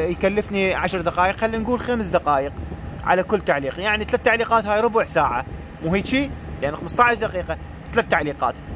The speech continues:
اربع تعلي-، ستة، ست تعليقات هاي نص ساعة،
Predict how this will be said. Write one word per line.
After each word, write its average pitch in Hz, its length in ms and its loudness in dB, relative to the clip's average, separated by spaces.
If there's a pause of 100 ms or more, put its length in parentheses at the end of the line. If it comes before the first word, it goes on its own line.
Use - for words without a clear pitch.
(360)
اربع 220 300 6
تعلي-، 214 600 -2
ستة، 208 680 0
ست - 240 -4
تعليقات 226 440 2
هاي 214 120 0
نص 214 200 -2
ساعة، 147 360 2